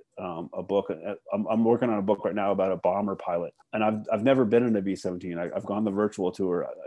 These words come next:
you know, I, I, I can ask him what it sounds like, but, you know, have, if I could fly in a B seventeen, I could tell you what it sounds like. So,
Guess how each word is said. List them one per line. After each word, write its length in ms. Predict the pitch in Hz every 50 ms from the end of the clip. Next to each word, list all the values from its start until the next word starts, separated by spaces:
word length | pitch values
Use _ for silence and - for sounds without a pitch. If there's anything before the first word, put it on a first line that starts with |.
| -
you 80 | 87 101
know, 80 | 98 92
I, 80 | 92 98 - 101
I, 140 | 104 98 78 80 73 69 - - - -
I 60 | - -
can 160 | - 113 110
ask 280 | 107 117 117 117 -
him 80 | - 113
what 140 | 107 104 92
it 120 | 90 -
sounds 320 | - - 98 92 95 92 92
like, 180 | 90 90 87 -
but, 120 | - 87 - -
you 140 | - 110 101
know, 60 | 95
have, 240 | 87 - 110 107 98 -
if 140 | 113 101 -
I 60 | 98
could 160 | 92 - 98 -
fly 320 | - - 113 113 117 110
in 60 | 104
a 40 | 101
B 140 | 92 92 92
seventeen, 360 | - - 92 92 90 95 92
I 60 | 90
could 160 | - - 82
tell 220 | - - - 98 101
you 160 | 92 80 80
what 100 | 78 -
it 100 | 62 -
sounds 240 | - 90 87 87 87
like. 160 | 80 - -
So, 220 | - - 90 90